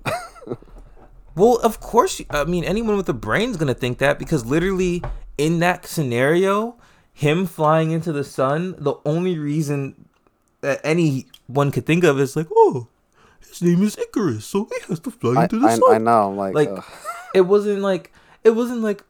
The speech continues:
Speaker 2: oh, 'cause, like, in the original story, it's Icarus's ambition that makes him fly into the sun,
Speaker 1: Mm-hmm.
Speaker 2: right? And to me, if you go off of my fan fiction, in my fan fiction, Icarus would be killing her, Ajax, not just because of not sticking to the mission,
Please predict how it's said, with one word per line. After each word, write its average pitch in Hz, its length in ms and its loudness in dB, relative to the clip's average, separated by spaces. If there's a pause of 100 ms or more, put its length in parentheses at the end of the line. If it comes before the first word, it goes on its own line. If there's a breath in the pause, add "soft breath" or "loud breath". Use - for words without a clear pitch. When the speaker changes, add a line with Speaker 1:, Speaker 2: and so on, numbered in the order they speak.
Speaker 2:
oh, 180 380 6
'cause, 180 180 -4
like, 185 180 2
in 175 100 -2
the 185 80 0
original 208 280 -2
story, 185 360 0
it's - 220 -8
Icarus's 165 540 -6
ambition 120 800 -2 (320)
that 113 120 0
makes 113 220 -4
him 107 100 -6
fly 101 280 0
into 95 220 -8
the 90 80 -14
sun, - 260 -14
Speaker 1:
Mm-hmm. 107 160 -12
Speaker 2:
right? 113 320 -6 (680)
And 98 140 -16
to 107 100 -18
me, 147 420 -8 (260)
if - 160 -20
you 107 80 -20
go 110 200 -8
off 98 300 -10
of 98 240 -18 (120)
my 107 540 -8
fan 139 320 -8
fiction, - 480 -16 (560)
in 90 120 -6
my 135 200 -2
fan 98 260 -6
fiction, 95 480 -14 (480 soft breath)
Icarus 131 440 0
would 123 120 -8
be 107 120 -8
killing 160 400 -2
her, 104 340 -4
Ajax, 107 500 0
not 143 140 0
just 139 180 -6
because 123 280 -2
of 98 320 -6
not 110 220 -2
sticking 120 200 -10
to 110 100 -16
the 101 80 -10
mission, 104 440 -8